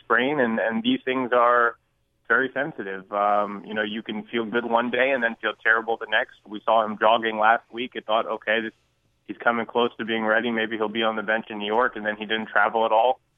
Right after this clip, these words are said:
Um, so, you know, I, I, until I hear differently, until I see him out there training with full go, um, I'm gonna anticipate that he's not gonna be on the field. And, and it's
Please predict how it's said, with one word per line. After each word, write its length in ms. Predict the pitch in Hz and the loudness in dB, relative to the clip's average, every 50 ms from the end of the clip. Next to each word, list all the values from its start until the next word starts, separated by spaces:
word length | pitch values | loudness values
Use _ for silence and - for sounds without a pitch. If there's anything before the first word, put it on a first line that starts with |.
| _ _ _ _ _ _ _ - | _ _ _ _ _ _ _ -2
Um, 340 | 101 101 107 107 107 107 104 - - | 0 2 2 2 2 0 -2 -4 0
so, 220 | 127 117 117 117 | 0 2 2 2
you 100 | 117 113 | 2 2
know, 140 | 117 117 113 | 4 4 4
I, 160 | 110 117 113 - - | 4 4 2 -2 -4
I, 160 | 110 131 139 135 139 143 - 135 | -4 -2 -2 -2 -2 -6 -8 -10
until 300 | 131 - - 151 165 180 | -10 -4 2 2 6 6
I 120 | 160 156 131 | 6 6 4
hear 160 | 143 151 135 | 2 0 0
differently, 420 | 120 135 127 - 143 131 131 131 127 | 2 0 0 0 0 0 2 2 2
until 180 | 120 - 151 | 2 2 2
I 140 | 147 135 123 - - | 4 4 2 0 -2
see 120 | 135 135 | -6 -6
him 140 | 131 131 123 | -4 0 2
out 200 | 123 123 120 - | 2 2 2 2
there 160 | 120 113 104 | 0 0 0
training 340 | 104 - 123 117 117 117 117 | -2 -2 -4 -2 -2 0 -2
with 120 | 113 107 _ | -2 -4 _
full 180 | - 120 117 110 | 2 2 2 4
go, 360 | 104 110 113 117 123 127 - _ _ _ _ _ _ _ _ _ - | 2 2 2 4 4 2 2 _ _ _ _ _ _ _ _ _ 0
um, 480 | 101 101 104 107 104 98 92 90 - - | 2 4 4 4 2 0 -6 -10 -6 -2
I'm 140 | 110 117 127 | 0 0 2
gonna 160 | 127 120 117 | 2 0 0
anticipate 560 | 113 110 - - 123 - - - 120 117 110 | -2 -2 -2 -4 -6 -6 -2 -2 -2 0 0
that 100 | 113 110 | 0 -4
he's 140 | 113 101 101 | -4 -4 0
not 180 | 110 117 117 | 0 0 0
gonna 140 | 120 120 113 | 0 -4 -4
be 80 | 117 120 | -4 -4
on 80 | 117 | -4
the 60 | 120 - | -4 -6
field. 280 | - 139 143 135 120 | -2 0 0 0 0
And, 220 | 123 131 135 139 - _ _ _ _ _ - | -2 -4 -6 -8 -12 _ _ _ _ _ -4
and 120 | 135 139 | -2 0
it's 140 | 143 131 - | 0 -2 -2